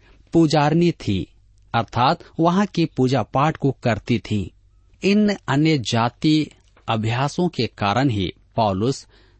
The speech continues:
जोर देकर के कहता है कि मसीही आराधनाओं में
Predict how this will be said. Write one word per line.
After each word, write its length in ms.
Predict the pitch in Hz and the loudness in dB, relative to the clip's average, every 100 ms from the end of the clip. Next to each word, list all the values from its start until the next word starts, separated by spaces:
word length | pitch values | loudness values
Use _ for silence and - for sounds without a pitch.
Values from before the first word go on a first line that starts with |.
| 107 | -6
जोर 340 | 98 185 202 | 0 2 2
देकर 380 | 151 160 175 156 | 0 0 0 -2
के 180 | - 117 | -2 -2
कहता 420 | 113 113 - 123 | -2 -4 0 0
है 200 | 127 147 | 0 -2
कि 160 | - | 0
मसीही 500 | 120 117 - 180 175 | 0 0 -2 0 0
आराधनाओं 840 | - 123 117 113 110 110 117 147 170 | 0 0 0 0 0 -2 0 2 2
में 200 | 104 | 2